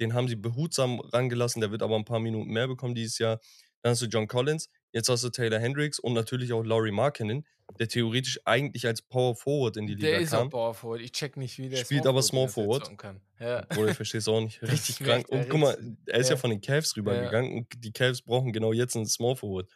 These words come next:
Speaker 2: Ja, ja, das
Speaker 1: Und
Speaker 2: wär
Speaker 1: wir
Speaker 2: sehr
Speaker 1: hatten
Speaker 2: gut.
Speaker 1: ihn da
Speaker 2: Ja.
Speaker 1: umfunktioniert zu einem Small Forward, aber bei uns hat er nicht so gefunzt.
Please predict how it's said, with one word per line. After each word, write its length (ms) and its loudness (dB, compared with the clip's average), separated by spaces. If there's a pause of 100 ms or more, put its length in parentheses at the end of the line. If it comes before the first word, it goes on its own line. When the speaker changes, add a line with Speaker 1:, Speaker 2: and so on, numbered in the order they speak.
(140)
Speaker 2:
Ja, 300 -2
ja, 120 -2
das 200 -2
Speaker 1:
Und 20 -4
Speaker 2:
wär 80 4
Speaker 1:
wir 40 8
Speaker 2:
sehr 180 2
Speaker 1:
hatten 20 -2
Speaker 2:
gut. 100 0
Speaker 1:
ihn 100 2
da 100 6
Speaker 2:
Ja. 100 4
Speaker 1:
umfunktioniert 760 -2
zu 100 -4
einem 100 -2
Small 260 0
Forward, 360 -2
aber 280 0
bei 140 0
uns 180 -2
hat 140 -4
er 60 0
nicht 140 -4
so 100 -4
gefunzt. 500 -6